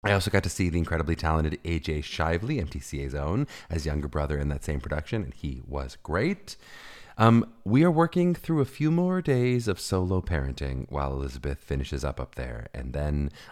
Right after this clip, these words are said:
I'm gonna sleep for about two weeks. Um, also, speaking of breaks, just a heads up that the pod will be taking a short hiatus this summer again. We're gonna run a few rebroadcasts like we did last summer, previous interviews you may have missed, and it will be a shorter break than last summer, I promise. But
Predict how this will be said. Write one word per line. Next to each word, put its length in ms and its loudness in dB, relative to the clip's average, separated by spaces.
I'm 160 8
gonna 160 2
sleep 260 -2
for 80 -6
about 320 -8
two 140 -6
weeks. 400 -12
Um, 360 2
also, 200 0
speaking 300 2
of 200 0
breaks, 380 0
just 240 -4
a 40 -4
heads 240 -2
up 140 2
that 140 -8
the 80 -4
pod 400 0
will 140 8
be 100 4
taking 340 0
a 60 -4
short 400 -2
hiatus 500 0
this 200 -6
summer 300 2
again. 400 2
We're 80 6
gonna 140 10
run 100 10
a 60 6
few 240 0
rebroadcasts 760 2
like 160 -4
we 60 -2
did 160 -4
last 260 2
summer, 240 2
previous 420 0
interviews 400 0
you 60 -2
may 120 0
have 120 -6
missed, 340 -2
and 140 6
it 80 4
will 120 6
be 140 6
a 60 4
shorter 400 4
break 340 -2
than 140 -2
last 240 -4
summer, 160 -4
I 60 -4
promise. 380 -6
But 180 -2